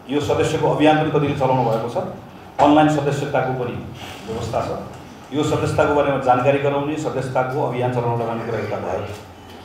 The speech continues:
क्रियाशील सदस्यताको सन्दर्भमा हाम्रो पार्टीको विधानमा व्यवस्था भएको, प्रत्येक वर्ष क्रियाशील सदस्य नवीकरण गर्नुपर्ने व्यवस्था भएको,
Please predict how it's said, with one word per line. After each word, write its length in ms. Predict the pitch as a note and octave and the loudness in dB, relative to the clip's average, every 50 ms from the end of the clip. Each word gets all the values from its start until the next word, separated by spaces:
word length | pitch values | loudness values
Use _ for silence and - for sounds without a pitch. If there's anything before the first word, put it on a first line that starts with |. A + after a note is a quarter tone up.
| - - | -6 -4
क्रियाशील 440 | D3 D3+ F3 F3 E3 - - - | 0 4 6 6 6 6 4 2
सदस्यताको 500 | - E3+ E3+ E3+ E3 - - E3+ E3+ - | 2 2 0 0 0 2 2 2 2 0
सन्दर्भमा 480 | - - D3+ D3+ D3+ D3+ D3 D3+ E3 D#3 | -2 -2 -2 -2 -2 -2 -2 0 0 2
हाम्रो 260 | - - - D3 D#3+ | 2 2 2 2 2
पार्टीको 400 | D#3+ - D3+ D3 D3+ - D#3 D#3+ | 4 4 4 4 4 0 -2 -2
विधानमा 460 | D3+ D3+ D3 C#3+ D3 D3 D3 C#3 C#3 | 0 2 4 4 4 4 4 4 2
व्यवस्था 380 | B2 A2+ A2+ A2+ A2 G#2 - A#2 | 0 0 0 0 2 2 2 0
भएको, 340 | G#2+ A2+ G#2+ G#2 G#2 - - - - - - - - - - - - - - - - - | 0 0 0 0 -2 -2 -4 -6 -8 -10 -12 -14 -16 -16 -18 -18 -20 -20 -20 -14 -6 -4
प्रत्येक 380 | C#3 C3+ - F#3 F3+ - - | -2 2 4 4 4 6 6
वर्ष 160 | D#3+ D#3 D#3 | 6 6 6
क्रियाशील 420 | E3+ D#3 - D3+ D3 C#3 A#2 - C3 | 4 2 2 2 2 2 2 2 0
सदस्य 340 | C3+ C#3 - - - - A#2+ | -2 -2 -4 -4 -4 -4 -4
नवीकरण 460 | A#2+ A#2+ B2 C3 B2+ B2+ B2 B2 B2+ | -4 -2 -2 -2 -2 -2 -2 -2 -2
गर्नुपर्ने 400 | B2+ A#2+ B2 A#2+ A2+ A2 G#2+ G2+ | 0 0 0 -2 -4 -6 -6 -6
व्यवस्था 320 | G#2 G#2+ G#2+ G#2 - - | -4 -4 -4 -4 -4 -6
भएको, 420 | - - - - F#3+ F#3+ F3+ - | -6 -4 -6 -6 -8 -8 -10 -10